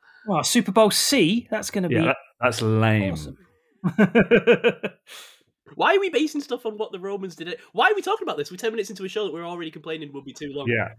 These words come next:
Speaker 3: Right.
Speaker 2: Let's zip, let's zip this along.
Speaker 3: <laughs> Do we have, I don't really know, you know, the Super Bowl, uh, a bit of a weird one this year. Do we have any predictions? I mean, I, I really cannot pick against the Chiefs. As much as I want the Niners and Brock Purdy to win,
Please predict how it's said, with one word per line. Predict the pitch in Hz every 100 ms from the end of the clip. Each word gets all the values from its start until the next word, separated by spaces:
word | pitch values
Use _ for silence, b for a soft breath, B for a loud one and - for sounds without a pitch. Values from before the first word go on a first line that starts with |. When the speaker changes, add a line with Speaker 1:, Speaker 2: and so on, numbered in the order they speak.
| _
Speaker 3:
Right. | 214 196 123
Speaker 2:
Let's |
zip, | 147 135
let's | 170 151 147 123
zip | 143 165
this | 143 131
along. | 117 92 - - -
Speaker 3:
<laughs> | 254 294 202
Do | 302
we | 302
have, | 254 220 226 - _ _ _ _ _ _ -
I |
don't | 466
really | 202 160
know, | 156 156 147
you | 123 202
know, | 147
the | 147
Super | 220 196
Bowl, | 165 160 147 139 -
uh, | 139 139 139 143
a |
bit | 175
of | 120
a | 107
weird | 110 110
one | 110
this | 110 -
year. | 113 B B B
Do | 208
we | 220
have | 226
any | 220
predictions? | 196 214 - 214 185
I |
mean, | 202 214
I, | 220 -
I | - 226
really | 202 185 170 147
cannot | 147 156 147 139 -
pick | 127
against | 123 110 -
the | -
Chiefs. | 113 113 131
As |
much | 147 -
as | 151
I |
want | 139 135
the | 123
Niners | 123 123 120
and | 117
Brock | 120
Purdy | 120 113
to | 107
win, | 113 113